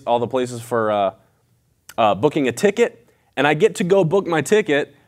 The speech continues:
They're, they're super cheap. They're, like, they're really easy. This, this trip would be, like, the easiest thing. I'd be in and out. I'd have fun. You know, it wasn't gonna interfere with any, anything in,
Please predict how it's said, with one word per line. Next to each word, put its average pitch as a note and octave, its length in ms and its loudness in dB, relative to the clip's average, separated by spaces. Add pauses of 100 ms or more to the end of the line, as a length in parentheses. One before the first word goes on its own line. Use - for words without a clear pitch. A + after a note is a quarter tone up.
They're, F#3 360 2
they're G#3 200 2
super A#3+ 480 -2
cheap. A#3+ 400 -2 (380)
They're, F#3 140 4
like, F#3+ 380 0
they're D3 220 4
really F#3 440 4
easy. D#3+ 460 2
This, D#3 300 -4
this F3 280 0
trip D3+ 380 0
would C3+ 160 0
be, C3 140 0
like, B2 240 0
the B2+ 140 -6
easiest D#3 380 0
thing. C3+ 240 0
I'd A2+ 140 -6
be A2+ 140 0
in C#3+ 100 2
and C#3+ 100 2
out. B2 280 0 (260)
I'd A2 120 0
have A2+ 160 2
fun. D#3 500 0 (240)
You B2 100 -6
know, A2+ 120 0
it G#2+ 120 -2
wasn't B2+ 300 2
gonna B2 120 0
interfere A#2+ 340 -2
with A#2 120 -2
any, B2 380 -4
anything B2+ 460 -2
in, A2+ 260 -4